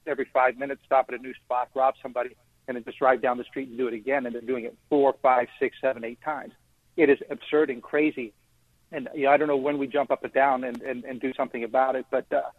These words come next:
it, you know, I hate, I usually don't support the unions and, and their strikes, but, uh, what the Wall Street Journal article says there is, is that they're finally suing, uh, companies for not doing something about the retail theft because it's putting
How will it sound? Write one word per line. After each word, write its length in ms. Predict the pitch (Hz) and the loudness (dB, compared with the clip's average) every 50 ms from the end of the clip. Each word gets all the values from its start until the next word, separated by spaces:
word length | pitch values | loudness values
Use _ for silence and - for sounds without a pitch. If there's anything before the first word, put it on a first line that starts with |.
| _ _ _ _ _ _ _ | _ _ _ _ _ _ _
it, 140 | 135 131 - | -4 -4 -2
you 120 | - 131 | -2 -2
know, 120 | 120 123 - _ _ _ _ | -2 -2 -2 _ _ _ _
I 80 | 139 139 | 2 4
hate, 160 | 147 160 160 | 4 2 4
I 40 | 147 | 2
usually 280 | 143 143 156 147 160 | 2 2 2 2 2
don't 300 | 139 135 143 143 143 - - - | 4 4 4 2 2 -2 -12 -8
support 300 | - 135 - - 151 139 | -8 -4 2 2 2 2
the 80 | - 131 | 2 -2
unions 320 | 131 139 151 147 143 131 _ | -2 0 0 0 -2 -4 _
and, 120 | 135 131 | -8 -8
and 140 | 131 135 123 | -6 -6 -6
their 100 | 127 123 - - | -6 -4 -4 -2
strikes, 340 | - 147 143 156 180 175 - - _ | 4 6 8 8 8 6 0 -8 _
but, 220 | - 131 _ _ | -8 -8 _ _
uh, 180 | 139 131 127 127 _ _ _ _ _ _ _ | -4 -2 -2 -4 _ _ _ _ _ _ _
what 120 | - 135 | -2 -2
the 80 | - 135 | -2 0
Wall 180 | 139 139 139 139 | 2 2 2 4
Street 180 | - 143 123 | 2 0 0
Journal 160 | 127 147 139 | 0 0 2
article 280 | 131 131 135 123 _ _ - - | 2 2 2 0 _ _ -10 0
says 180 | - 139 135 113 113 | 2 2 2 2 0
there 320 | 120 131 131 127 131 127 | -2 0 0 0 0 -2
is, 80 | 123 - | -2 -4
is 160 | - 151 135 107 - | -4 -6 -6 -4 -6
that 100 | 127 - | -4 -4
they're 100 | 131 123 _ | -4 -4 _
finally 300 | 135 131 131 127 120 - - - | -2 -2 -2 -2 -4 -8 -8 -4
suing, 400 | - 143 143 143 139 131 131 123 _ _ _ _ - - _ _ - | -2 -2 -2 -2 -4 -6 -8 -12 _ _ _ _ -20 -20 _ _ -4
uh, 180 | 131 127 120 123 127 - | -2 -2 -2 -4 -8 0
companies 360 | - 151 151 - - 151 - | 2 2 2 2 -6 -8 -6
for 80 | - 139 | -6 -2
not 240 | 131 135 135 135 120 | 2 2 2 2 0
doing 220 | 139 143 170 208 - - | -2 -2 -2 -2 -4 -6
something 260 | 160 131 - 131 120 | -6 -4 -4 -6 -6
about 260 | 120 113 127 117 117 | -4 -4 -4 -4 -4
the 80 | - 120 | -6 -8
retail 380 | 117 120 120 - - 117 117 _ | -8 -8 -8 -6 -6 -6 -6 _
theft 240 | - 123 143 _ | -2 -2 -2 _
because 240 | _ 160 - - 139 | _ -8 0 0 0
it's 140 | 123 135 - _ - | 0 0 -6 _ -2
putting 300 | - 175 160 165 151 | 0 0 0 0 -4